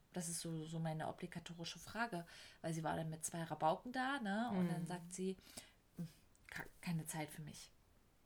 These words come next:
Speaker 2: Mhm.
Speaker 1: Und dann, ähm, versuche ich da schon ein bisschen einzugehen. Ich sage, „Okay, äh, äh, verfolgst du meine, äh, WhatsApp-Stories?“ Und dann, äh, bestätigen sie das mit Ja oder Nein. „Ja, ja, ich, ich, ich gucke, ich gucke das schon.“ Ähm,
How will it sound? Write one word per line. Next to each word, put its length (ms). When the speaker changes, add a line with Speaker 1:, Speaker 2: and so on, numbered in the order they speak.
Speaker 2:
Mhm. 60
Speaker 1:
Und 220
dann, 480
ähm, 680
versuche 300
ich 60
da 180
schon 220
ein 20
bisschen 300
einzugehen. 560
Ich 120
sage, 240
„Okay, 280
äh, 60
äh, 140
verfolgst 500
du 60
meine, 560
äh, 80
WhatsApp-Stories?“ 1000
Und 120
dann, 380
äh, 140
bestätigen 480
sie 140
das 220
mit 160
Ja 260
oder 140
Nein. 340
„Ja, 80
ja, 200
ich, 200
ich, 220
ich 140
gucke, 460
ich 140
gucke 200
das 140
schon.“ 300
Ähm, 460